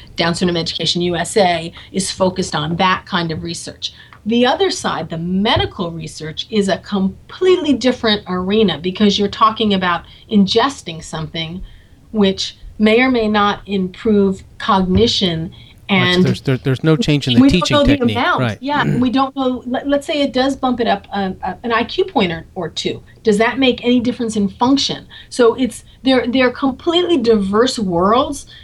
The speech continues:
Speaker 1: um, but people all the time get confused over them, and so it's, it's a little bit hard 'cause I think they're, I think that they have a larger platform. Because it seems, I mean, I had one mom, and this is, and, and I'm getting off the minefield in a second, but,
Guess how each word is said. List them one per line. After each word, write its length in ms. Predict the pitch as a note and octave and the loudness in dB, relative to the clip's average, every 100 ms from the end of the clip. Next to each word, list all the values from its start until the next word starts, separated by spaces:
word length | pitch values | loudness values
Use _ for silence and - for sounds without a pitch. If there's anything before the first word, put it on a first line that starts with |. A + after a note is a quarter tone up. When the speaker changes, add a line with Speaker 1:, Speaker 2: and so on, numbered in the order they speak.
| - - | -20 -2
Speaker 1:
um, 280 | G#3+ G#3 G#3 | 0 2 0
but 200 | - C#4 | -2 -2
people 320 | E4+ E4+ F4 B3 | 0 0 2 4
all 160 | A#3 | 4
the 80 | A3 | 2
time 300 | - C#4+ F#4+ | -2 -2 0
get 180 | C4 - | -2 0
confused 680 | G#3+ G3 - A#3+ C4+ - - | 0 0 -2 0 2 0 -2
over 300 | G3+ C4+ C#4+ | 2 2 2
them, 320 | G3 D#3+ E3 | 0 -2 -4
and 300 | G#3 G3+ G3 - - | 0 2 2 -2 -8
so 200 | - B3 | 2 4
it's, 160 | A3+ - | 4 2
it's 220 | C4+ C#4+ | -2 2
a 60 | |
little 200 | B3+ A#3 | 2 4
bit 140 | A3 G3+ | 2 0
hard 420 | A3+ A3 E3 C#3+ - - - - | 0 0 0 -6 -20 -20 -20 -6
'cause 120 | A#3 | 0
I 120 | G#3+ | 2
think 320 | A3 C#4 A3+ G3 | 2 0 -2 0
they're, 480 | G#3 A#3 A#3 A3+ - - - - | 2 2 0 -4 -12 -20 -14 -4
I 140 | G#3 | -2
think 280 | G#3 B3+ A#3 | 0 -2 0
that 160 | G#3 G#3+ | -2 4
they 160 | A3+ | 4
have 220 | A3+ G#3+ | 4 0
a 100 | F#3 | 0
larger 500 | F3 F3+ G3 G3+ G3 | -2 2 2 4 0
platform. 720 | - - A3+ - - D3+ - - _ - | -6 0 0 0 -8 -14 -16 -20 _ -10
Because 360 | G#3+ A#3+ G3+ | -2 0 0
it 160 | G3+ - | -4 -8
seems, 400 | - G#3+ G3+ G3+ - | -4 -2 -2 -4 -2
I 80 | G3+ | 0
mean, 140 | G3 | 2
I 80 | G#3+ | 0
had 260 | A#3+ G#3+ | 2 0
one 220 | G#3 G#3 G#3 | 2 2 2
mom, 260 | G3 F#3+ | 2 0
and 80 | F3+ | 2
this 160 | G#3+ G#3+ | 0 0
is, 160 | F#3 | -2
and, 220 | D#3+ F3 | 0 0
and 160 | F3+ F3+ | 2 2
I'm 80 | F#3 | 4
getting 180 | A3 G#3+ | 4 4
off 160 | G3+ | 2
the 60 | F#3+ | 0
minefield 400 | F3+ F#3 F#3 F3 | 0 -2 -4 -8
in 60 | |
a 40 | E3+ | -6
second, 340 | - G3 - - - - - | -6 -6 -8 -14 -20 -8 -2
but, 200 | G3 | -2